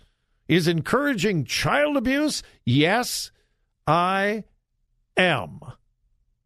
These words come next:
Yes, I am. And we have states and governors, courageous governors like Governor Kay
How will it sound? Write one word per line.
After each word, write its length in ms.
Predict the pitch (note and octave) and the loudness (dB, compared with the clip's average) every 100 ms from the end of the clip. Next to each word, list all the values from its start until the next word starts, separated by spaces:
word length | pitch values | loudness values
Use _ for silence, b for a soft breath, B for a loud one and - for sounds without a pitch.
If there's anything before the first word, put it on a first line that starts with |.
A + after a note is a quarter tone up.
| _ _ _ | _ _ _
Yes, 380 | - A#2+ C3+ C3+ | -2 2 2 0
I 180 | C#3+ C3+ | -2 -2
am. 340 | A#2+ - - - _ _ _ _ _ _ _ _ _ _ - B B B B B B | -4 -8 -12 -18 _ _ _ _ _ _ _ _ _ _ -20 B B B B B B
And 180 | D3 D#3 | 0 2
we 140 | E3 | 2
have 680 | C#3+ B3 C4+ - C#3 C#3 - _ _ | 2 -2 -2 -4 -8 -8 -12 _ _
states 800 | - - - F3 G#3+ - - - _ | -8 -4 0 2 0 -6 -14 -14 _
and 240 | C3+ C3+ B2 | -2 -2 2
governors, 760 | D3 D#3 F3+ A3+ D4+ F#3 - - _ _ _ _ _ _ _ _ _ _ _ _ - | 2 2 0 0 -2 -8 -12 -16 _ _ _ _ _ _ _ _ _ _ _ _ -4
courageous 580 | F3+ D#3 F#3 F3 F#3 | 0 2 2 0 -2
governors 500 | - F#3+ F#3+ G#3 G#3+ | 0 0 0 -2 -2
like 280 | D#3+ D3 C3+ | -2 -2 0
Governor 400 | C3 E3+ F3 D3+ | 0 0 0 -2
Kay 380 | - - F3 F3 | -4 -2 0 0